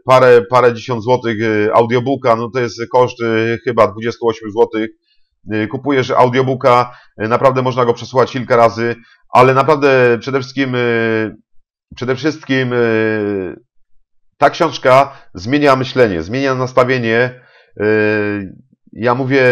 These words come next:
jeżeli tą książkę, y, Bogaty albo Biedny przeczytałbym, y, dziesięć lat wstecz przynajmniej, y, może bym nie odniósł, y, porażki w swoim tradycyjnym biznesie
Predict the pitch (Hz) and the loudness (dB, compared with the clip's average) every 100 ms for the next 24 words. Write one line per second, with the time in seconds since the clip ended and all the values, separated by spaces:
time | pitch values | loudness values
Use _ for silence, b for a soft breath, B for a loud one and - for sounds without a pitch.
0 | 123 127 123 135 127 160 - 156 135 147 | 2 -2 -2 -4 0 0 2 -2 0 0
1 | 131 123 110 69 76 98 98 95 110 139 | 4 4 4 -2 -4 -2 0 0 0 0
2 | 139 117 117 120 123 98 107 - 131 127 | 2 2 2 -2 -6 -8 -10 -4 0 0
3 | 120 117 113 113 113 110 107 b b b | 0 -4 -2 -2 0 -2 -4 b b b
4 | _ _ - - _ _ _ _ _ _ | _ _ -20 -20 _ _ _ _ _ _
5 | 67 67 156 156 135 110 - - _ _ | -14 -4 -4 -2 -4 -4 -10 -20 _ _
6 | _ _ 92 107 - - 131 131 - 95 | _ _ -4 -2 -2 -2 -2 -2 -6 -6
7 | 82 78 69 69 _ _ _ _ _ _ | -4 -6 -12 -16 _ _ _ _ _ _
8 | _ b b b - 101 107 131 139 135 | _ b b b -4 0 2 2 0 -2
9 | 131 131 135 131 127 127 120 113 107 113 | -4 0 0 -2 -6 -4 -2 -2 0 4
10 | 131 147 127 - 117 101 107 - 131 127 | 4 2 -6 -2 -2 0 -2 -2 -6 -8
11 | 110 98 104 107 - 107 | -8 -8 -6 -6 -2 -2